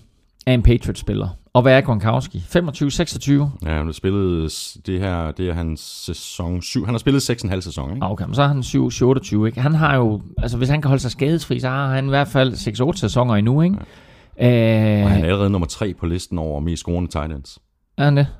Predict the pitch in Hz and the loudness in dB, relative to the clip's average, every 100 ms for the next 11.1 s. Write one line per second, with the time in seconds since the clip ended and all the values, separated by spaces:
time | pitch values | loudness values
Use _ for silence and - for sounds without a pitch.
0 | - 87 87 - - 143 131 113 - 123 | -8 -6 -6 -10 0 2 2 -2 -4 0
1 | 131 123 117 127 123 127 - _ 120 90 | 0 0 -2 -2 -2 -8 -14 _ 2 4
2 | 80 76 73 71 69 113 127 131 123 135 | 2 2 0 0 0 0 2 4 4 4
3 | 151 160 - - _ 92 101 95 123 120 | 2 2 -10 -18 _ -2 2 6 6 6
4 | 117 110 117 120 120 135 123 120 - 101 | 6 4 6 6 8 8 6 4 2 -4
5 | - 87 87 98 85 90 - 78 78 92 | -4 -4 -4 -4 -6 -6 -4 -4 -4 -4
6 | 80 76 69 80 - 67 - - 64 - | -6 -6 -6 -8 -8 -12 -14 -16 -16 -16
7 | - - - - 110 110 104 113 98 85 | -18 -20 -16 -4 -2 -2 2 4 6 2
8 | 98 110 131 110 92 92 90 104 107 _ | -2 2 4 4 4 0 -2 -2 -4 _
9 | _ _ _ _ 107 110 110 - 98 90 | _ _ _ _ 0 2 0 -4 -8 -8
10 | 87 _ _ _ _ _ - 135 175 127 | -16 _ _ _ _ _ -18 -10 -4 -2